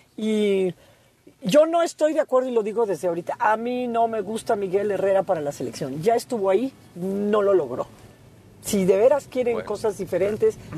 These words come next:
Speaker 1: hay que traer personas diferentes.
Speaker 2: Yo estoy de acuerdo contigo, a menos de que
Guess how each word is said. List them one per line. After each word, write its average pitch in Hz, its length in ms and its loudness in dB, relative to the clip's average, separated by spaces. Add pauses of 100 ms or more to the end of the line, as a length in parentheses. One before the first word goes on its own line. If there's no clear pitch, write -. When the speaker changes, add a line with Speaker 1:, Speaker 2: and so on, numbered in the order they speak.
(140)
Speaker 1:
hay 196 160 2
que 196 120 -2
traer 175 280 -2 (320)
personas 180 420 0
diferentes. - 640 -10 (1400)
Speaker 2:
Yo 143 260 4
estoy 139 400 -2
de 131 80 -4
acuerdo 120 420 -2
contigo, 202 1000 -4 (280)
a 110 100 0
menos 135 300 -4
de 117 140 -4
que 110 280 -4